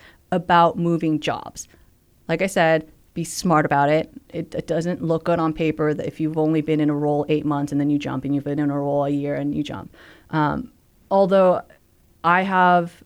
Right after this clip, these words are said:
friends who are amazing employees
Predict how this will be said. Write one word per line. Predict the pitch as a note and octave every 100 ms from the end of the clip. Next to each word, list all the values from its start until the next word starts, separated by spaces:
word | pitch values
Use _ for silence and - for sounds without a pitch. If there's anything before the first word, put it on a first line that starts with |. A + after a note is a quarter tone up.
| -
friends | - F3+ E3 D#3+ D#3+ D#3 - - - _
who | - F3 E3+ E3+
are | E3 D#3+ D#3 -
amazing | E3 E3+ F3+ F3 E3+ E3
employees | D#3+ D3+ E3 D3+ D#3 D3+ -